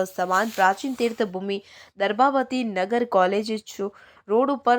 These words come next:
તથા નાંદોદી ભાગોળ તરફ આવતા બે ભવ્ય નગર પ્રવેશ દ્વારનું નિર્માણ દર્ભાવતીના પનોતા પુત્ર રત્ન શાસન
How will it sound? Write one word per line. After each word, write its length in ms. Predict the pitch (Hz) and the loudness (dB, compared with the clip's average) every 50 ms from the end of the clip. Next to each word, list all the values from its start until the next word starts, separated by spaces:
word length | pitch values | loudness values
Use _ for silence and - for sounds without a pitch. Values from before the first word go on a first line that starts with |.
| 247 | 2
તથા 320 | 247 226 208 202 220 202 196 | 0 -4 -4 -2 0 -2 0
નાંદોદી 460 | 202 190 185 185 190 185 185 190 190 | 0 -2 -2 -2 -4 -4 -4 -4 -2
ભાગોળ 420 | 185 185 175 175 180 214 233 240 - | 0 2 2 2 4 2 0 0 0
તરફ 260 | 233 226 240 233 - | -2 -2 0 2 4
આવતા 320 | 214 202 196 196 - 196 | 4 4 4 4 2 2
બે 160 | 190 190 190 180 | 2 2 -2 -4
ભવ્ય 300 | 185 - 180 180 180 180 | -4 -4 -4 -4 -4 -4
નગર 240 | 180 175 175 175 170 - | -4 -4 -4 -4 -6 -6
પ્રવેશ 440 | - 170 170 175 185 202 226 - - 220 190 | -6 -6 -6 -4 -4 -6 -6 -6 -8 -8 -8
દ્વારનું 520 | - - 170 175 190 226 240 240 240 220 202 | -4 0 2 2 2 2 2 -2 -4 -4 -4
નિર્માણ 380 | 185 185 190 208 220 208 - - _ _ _ _ _ _ - | -6 -6 -4 -2 -2 -2 -4 -8 _ _ _ _ _ _ -2
દર્ભાવતીના 760 | 202 214 233 240 277 277 277 262 247 247 247 240 240 247 240 240 | 0 0 2 4 2 2 2 2 -2 -2 -2 -2 0 -2 -2 -2
પનોતા 420 | - 220 214 208 208 202 202 190 | -2 -4 -4 -4 -2 0 0 0
પુત્ર 360 | 190 - 190 185 - 196 196 190 | 0 -2 -8 -8 -6 -4 -2 -2
રત્ન 420 | 185 190 190 208 - 226 220 226 220 | 0 -2 -2 -4 -4 -4 -4 -4 -4
શાસન 540 | - - 202 196 196 - - 202 202 208 | -2 -2 -2 -2 -2 0 0 0 0 0